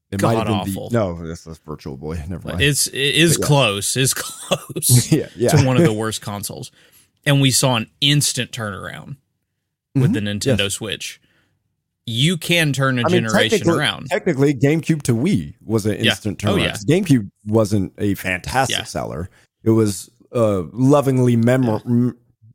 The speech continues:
Speaker 1: lovingly remembered, but yeah, we
Speaker 2: Yeah.
Speaker 1: destroyed it.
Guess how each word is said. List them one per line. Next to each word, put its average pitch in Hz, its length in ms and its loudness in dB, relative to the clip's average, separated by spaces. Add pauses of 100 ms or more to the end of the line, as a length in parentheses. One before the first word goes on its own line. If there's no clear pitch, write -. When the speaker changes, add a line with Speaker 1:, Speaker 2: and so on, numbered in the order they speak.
Speaker 1:
lovingly 123 800 2 (180)
remembered, 123 600 2
but 95 320 0 (320)
yeah, 110 280 2
we 170 320 2
Speaker 2:
Yeah. - 100 -4 (160)
Speaker 1:
destroyed 127 680 0
it. 78 160 -10